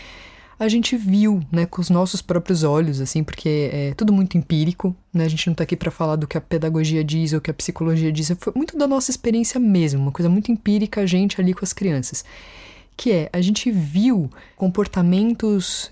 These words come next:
e conflitos, né, e sofrimentos que a gente carrega na vida adulta, a gente viu onde eles começam.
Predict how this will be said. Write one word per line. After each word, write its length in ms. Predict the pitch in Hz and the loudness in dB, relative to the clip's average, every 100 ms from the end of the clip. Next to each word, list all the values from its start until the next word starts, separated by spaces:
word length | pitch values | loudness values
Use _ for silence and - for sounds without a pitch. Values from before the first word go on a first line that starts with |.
| - | -6
e 80 | 165 | -2
conflitos, 1120 | - 175 - 185 202 - 160 143 - - - | 0 0 2 2 2 0 -2 -2 -4 -8 -4
né, 160 | 160 170 | 0 0
e 60 | |
sofrimentos 840 | - - 180 170 170 202 214 202 | 0 -2 0 2 2 2 -2 -6
que 120 | - 190 | -4 0
a 40 | |
gente 220 | 175 175 | 0 0
carrega 680 | - 170 147 160 165 156 139 | -2 -2 0 2 2 2 0
na 120 | 147 | 0
vida 220 | 147 151 139 | -2 -2 -2
adulta, 480 | 151 196 185 139 - - - - | 0 0 0 -4 -6 -18 -20 -8
a 60 | 190 | -2
gente 240 | 202 - | 0 2
viu 320 | 240 180 226 226 | 2 2 4 4
onde 160 | 190 | 2
eles 180 | 160 156 | 2 -2
começam. 540 | - 160 143 131 - | -2 0 0 -2 -6